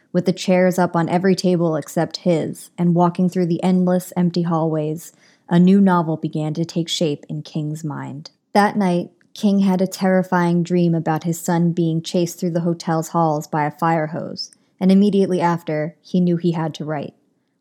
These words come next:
As King later said, "I got up, lit a cigarette, sat in the chair looking out the window at the Rockies, and by the time the cigarette was done, I had the bones of the book firmly set in my mind."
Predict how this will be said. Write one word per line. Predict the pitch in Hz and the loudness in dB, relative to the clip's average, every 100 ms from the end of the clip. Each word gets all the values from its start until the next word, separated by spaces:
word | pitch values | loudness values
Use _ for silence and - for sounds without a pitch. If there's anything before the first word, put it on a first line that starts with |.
| _ - | _ -4
As | 180 | -4
King | - 208 196 | 0 2 4
later | 190 185 180 | 4 2 0
said, | - 170 165 160 _ _ _ _ - | -2 -4 -4 -6 _ _ _ _ -2
"I | 180 | 2
got | 190 208 | 4 4
up, | 190 196 _ _ | 4 0 _ _
lit | 180 185 | -2 0
a | 214 | 0
cigarette, | 214 180 170 170 170 - _ _ | 0 0 0 0 -2 -6 _ _
sat | - 190 185 | -4 0 2
in | 208 | 2
the | 226 | 0
chair | - 185 180 | 0 0 2
looking | 175 175 175 | 0 -2 -2
out | 170 | -2
the | 175 | -2
window | 170 180 190 | -2 0 2
at | 196 196 | 0 0
the | |
Rockies, | 185 165 160 - 160 156 - _ _ _ - | -2 -2 -2 -4 -4 -4 -10 _ _ _ 0
and | 180 | 4
by | 190 | 4
the | 185 | 2
time | 190 190 196 | 2 2 0
the | |
cigarette | 196 196 190 196 202 | 0 0 2 2 0
was | 202 | -2
done, | - 170 165 165 170 | -2 -2 0 -2 -6
I | - | -4
had | 175 180 | 0 0
the | 175 | 2
bones | 190 185 185 | 2 2 2
of | 190 | 2
the | 180 | 0
book | 175 175 - | 0 -2 -2
firmly | - 180 175 175 | 0 0 2 -2
set | - 170 - | -2 -2 -2
in | 165 | -2
my | 160 | -2
mind." | 156 147 147 151 | -4 -4 -6 -10